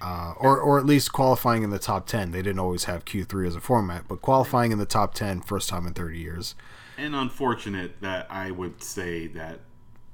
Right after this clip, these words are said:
Speaker 2: Logan's D N F had nothing to do with his driving.
Speaker 1: Yeah,
Speaker 2: So.
Speaker 1: he did have a loss of hydraulic pressure, which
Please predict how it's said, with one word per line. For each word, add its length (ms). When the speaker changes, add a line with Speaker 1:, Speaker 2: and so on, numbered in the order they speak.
Speaker 2:
Logan's 680
D 160
N 100
F 180
had 200
nothing 260
to 80
do 180
with 140
his 140
driving. 380
Speaker 1:
Yeah, 220
Speaker 2:
So. 100
Speaker 1:
he 100
did 180
have 260
a 300
loss 380
of 140
hydraulic 800
pressure, 340
which 400